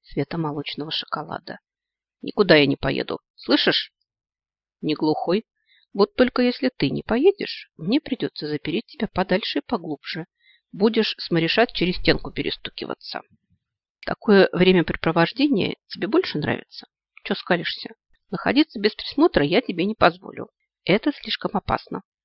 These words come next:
для окружающих». Он нагнулся над столом, едва ли не ложась на него, и прошептал мне в мордочку: «Особенно зная твою тягу приключения на свою хвостатость». «Сейчас нос откушу»,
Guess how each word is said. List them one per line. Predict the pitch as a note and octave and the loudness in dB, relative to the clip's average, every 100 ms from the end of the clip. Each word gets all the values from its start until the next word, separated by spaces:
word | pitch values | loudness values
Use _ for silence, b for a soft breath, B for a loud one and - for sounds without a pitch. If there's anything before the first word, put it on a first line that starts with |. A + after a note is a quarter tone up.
| _ | _
для | - | -4
окружающих». | D#4 C#4 F#3 - - - - - _ _ _ _ _ _ _ | -2 0 0 -2 -4 -8 -10 -18 _ _ _ _ _ _ _
Он | - F3 | -4 -2
нагнулся | D#3 D3 C#3+ - | -2 -2 -4 -6
над | - - | -10 -8
столом, | - D3 G#3 C#4+ | -2 0 0 -2
едва | - E3 E3+ | -6 -4 -2
ли | F#3 | 0
не | E3+ | -2
ложась | D#3+ D3 B2+ - | -2 -2 -2 -4
на | - | -12
него, | E2 D#3+ - - _ _ _ _ | -16 -16 -14 -16 _ _ _ _
и | - | -8
прошептал | - B3+ - - D3+ C#3+ | -4 -2 -2 0 0 0
мне | C#3 | -4
в | C#3 | -4
мордочку: | C#3 - - - - - _ _ b b _ - | -4 -6 -8 -8 -10 -12 _ _ b b _ -6
«Особенно | D3+ - - - C3 - | -2 0 0 -2 -4 -6
зная | - F#3 G#3+ | -4 0 0
твою | - F#3+ F#3 | 0 -2 0
тягу | G#3 G3 | 2 0
приключения | - G3 - G3+ - C3 - | -2 -4 -2 -2 -2 -2 -4
на | - | -8
свою | - - B1+ | -8 -8 -8
хвостатость». | - - - - - - - - _ _ _ _ _ _ _ _ _ | -10 -14 -12 -14 -14 -16 -16 -18 _ _ _ _ _ _ _ _ _
«Сейчас | - - - D#3+ - | -20 -10 -2 -2 0
нос | D#3+ C#3 - - | -2 -2 -4 -14
откушу», | - - - - - | -14 -10 -8 -8 -10